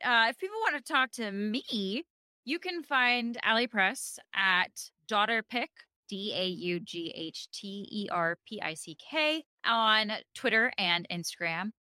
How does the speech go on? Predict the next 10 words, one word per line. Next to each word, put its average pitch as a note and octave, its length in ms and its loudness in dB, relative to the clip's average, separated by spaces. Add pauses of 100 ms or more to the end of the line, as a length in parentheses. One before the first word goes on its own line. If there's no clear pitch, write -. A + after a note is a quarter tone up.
(140)
You G3+ 80 -10
can A3 140 -2
also G3 400 0
find F3+ 320 -4
me E3+ 100 -4
on E3 220 -2
TikTok B3 540 0 (120)
at - 300 0 (180)
Future F3+ 440 -2 (100)
Black E3 240 0